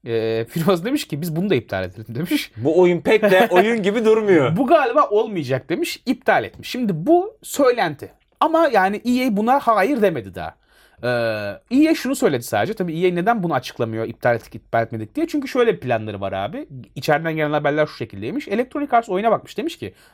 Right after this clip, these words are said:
Speaker 1: "Lan bu oyunun çıkmasına daha çok var. Yani biz bu oyunu bilmem kaç yılında anca çıkarabiliriz."
Speaker 2: Bir
Speaker 1: Çünkü
Speaker 2: kart oyunu yapın. Arada bir
Speaker 1: <laughs> "Bize," demiş, "daha hızlı bir şey lazım."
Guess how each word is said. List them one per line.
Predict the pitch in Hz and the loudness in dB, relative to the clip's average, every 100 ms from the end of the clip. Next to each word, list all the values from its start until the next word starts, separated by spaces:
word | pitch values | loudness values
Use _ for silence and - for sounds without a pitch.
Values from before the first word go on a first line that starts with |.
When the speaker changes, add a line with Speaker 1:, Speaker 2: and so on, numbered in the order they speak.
| - | -4
Speaker 1:
"Lan | 143 | 0
bu | 147 | 2
oyunun | 214 208 | 0 -2
çıkmasına | - 175 247 | -8 -6 0
daha | 226 | 0
çok | 208 190 - | 2 -2 -2
var. | - _ _ | -12 _ _
Yani | - 113 | -6 -4
biz | 151 156 | -4 -2
bu | 143 | -2
oyunu | 202 160 | -2 -4
bilmem | 156 180 | -4 -4
kaç | 175 180 - | 0 -2 -2
yılında | 143 226 | -4 -2
anca | 226 | -2
çıkarabiliriz." | 185 - 127 95 87 - - - | -4 -2 -2 -4 -10 -16 -20 -12
Speaker 2:
Bir | |
Speaker 1:
Çünkü | 151 | -4
Speaker 2:
kart | - 196 196 | 0 0 2
oyunu | 151 117 | 2 2
yapın. | 92 92 | -2 0
Arada | 127 151 156 | 2 4 4
bir | 202 | 4
Speaker 1:
<laughs> | 214 175 180 151 - _ | 4 4 2 -2 -6 _
"Bize," | 143 170 247 | -2 0 0
demiş, | 262 285 | -2 0
"daha | 165 196 | 2 2
hızlı | 185 139 113 | 0 -8 -8
bir | |
şey | - 90 | -10 -10
lazım." | 87 92 95 | -10 -12 -16